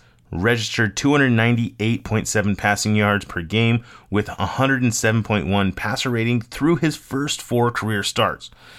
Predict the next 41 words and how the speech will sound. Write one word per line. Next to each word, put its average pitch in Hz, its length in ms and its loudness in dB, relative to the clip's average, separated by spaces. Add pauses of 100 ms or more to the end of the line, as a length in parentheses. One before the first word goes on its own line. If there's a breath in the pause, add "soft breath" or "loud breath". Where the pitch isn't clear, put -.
(280 loud breath)
and 110 220 2
he 117 100 2
has 104 160 2 (140)
already 143 340 4
led 117 260 2
the 107 120 0
N 107 80 4
F 104 180 0
L 104 220 2
with 90 220 -2
three 160 440 0
fifty-yard 127 580 0
touchdown 107 400 0
passes. 95 520 -4 (640 loud breath)
Jacksonville 110 540 2
is 98 100 -2
tied 107 300 0
with 104 140 -2
Atlanta 110 420 0
for 104 200 0
an 90 220 -2
N 110 140 0
F 120 120 0
L 113 160 2
high 101 520 0
eight 127 280 0
point 120 300 0
six - 480 -4
yards 98 560 0
allowed 101 480 -2
per - 160 -2
pass 92 300 -2
attempt, 90 380 -4 (320 loud breath)
while - 320 -2
also 131 400 2
ranking 113 400 2
last 104 540 0
in 107 140 2
opposing 127 760 0 (180)
completion 113 680 0
rate 90 260 -2